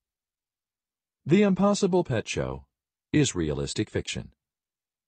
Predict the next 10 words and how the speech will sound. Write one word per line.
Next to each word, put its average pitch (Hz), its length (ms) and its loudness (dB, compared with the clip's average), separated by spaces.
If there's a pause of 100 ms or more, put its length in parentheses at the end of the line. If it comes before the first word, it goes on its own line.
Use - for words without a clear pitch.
(600)
Realistic 180 540 2
fiction 71 520 -4 (840)
is 135 140 4
a 135 80 2
made-up 147 400 2
story 67 520 -6 (200)
that 123 160 2
could 160 240 2
really 82 280 0
happen, 92 440 -6